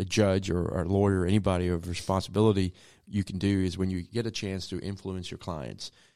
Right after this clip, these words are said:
And I used to always have this conversation with my clients where I said, "It's, it's about the priority pyramid." And your pyramid changes and your priorities change depending on where you're in life. Sometimes it's your job, sometimes it's your family, school, whatever it is.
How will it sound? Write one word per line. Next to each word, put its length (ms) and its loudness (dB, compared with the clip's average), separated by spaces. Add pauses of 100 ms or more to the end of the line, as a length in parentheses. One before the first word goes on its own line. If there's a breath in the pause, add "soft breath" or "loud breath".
(120)
And 120 0
I 80 4
used 220 0
to 60 4
always 200 4
have 180 0
this 260 -4
conversation 680 -2
with 120 -4
my 100 -4
clients 340 -4
where 60 -4
I 40 -6
said, 160 -6
"It's, 200 -8 (120)
it's 160 -10
about 200 0
the 60 -6
priority 500 0
pyramid." 520 -6 (500 soft breath)
And 320 -2
your 200 0
pyramid 520 0
changes 500 -2
and 80 -4
your 100 -6
priorities 480 -2
change 340 -10
depending 300 -6
on 100 -6
where 120 -4
you're 140 -2
in 80 -6
life. 320 -8 (320 soft breath)
Sometimes 400 -4
it's 140 -8
your 80 -6
job, 440 0
sometimes 340 -8
it's 120 -12
your 80 -12
family, 520 -6
school, 400 -2
whatever 280 0
it 60 -4
is. 320 -4